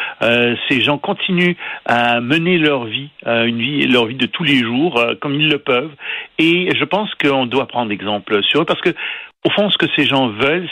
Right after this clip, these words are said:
c'est garder leur liberté. Ils ont subi, ils ont subi le joug des Russes pendant des décennies, plus qu'un siècle en fait,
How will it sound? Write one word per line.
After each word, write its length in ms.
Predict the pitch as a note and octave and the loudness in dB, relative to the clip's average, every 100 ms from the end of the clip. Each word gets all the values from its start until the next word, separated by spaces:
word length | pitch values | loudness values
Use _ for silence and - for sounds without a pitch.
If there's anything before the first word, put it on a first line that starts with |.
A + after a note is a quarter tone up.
| - | -6
c'est 100 | B2 | -4
garder 360 | B2 A#2+ A#2 C#3 | -2 -2 0 2
leur 220 | A#2 A2 | 2 2
liberté. 600 | A2 A#2+ A#2 - - D3 - - - | -2 -2 -2 -2 -4 -4 -4 -8 -6
Ils 300 | F#3 D3 C3+ | -2 -2 0
ont 140 | A#3+ B3+ | 2 2
subi, 480 | - - A#2+ A#2+ G#2+ _ - _ _ - | 0 0 -2 -4 -6 _ -20 _ _ -10
ils 240 | A#2+ G#2 | -6 -2
ont 100 | G#3 | 0
subi 320 | D#3 - C3+ D#3+ | 2 0 0 2
le 260 | B2 A2 | 2 2
joug 420 | G#2+ F3 B2 A2 - | 2 0 0 -2 -2
des 220 | - A#2+ A#2 | -4 0 0
Russes 400 | A#2+ D#3+ - - - - - | 2 0 -2 -6 -10 -12 -6
pendant 560 | B2+ A#2 A#2+ A#2+ A2+ G#2+ _ - | -2 0 2 2 0 -4 _ -10
des 160 | A2+ G2 - | -8 -6 0
décennies, 600 | F#3 - B2+ A#2 C#3 - _ - | 0 0 -2 0 -4 -8 _ -8
plus 180 | - - | -4 0
qu'un 180 | C#3 A#2+ | 0 0
siècle 240 | B2+ B2+ C#3 | -2 -2 -4
en 100 | - | -4
fait, 460 | - D3+ - G#2+ | -2 -2 -2 -4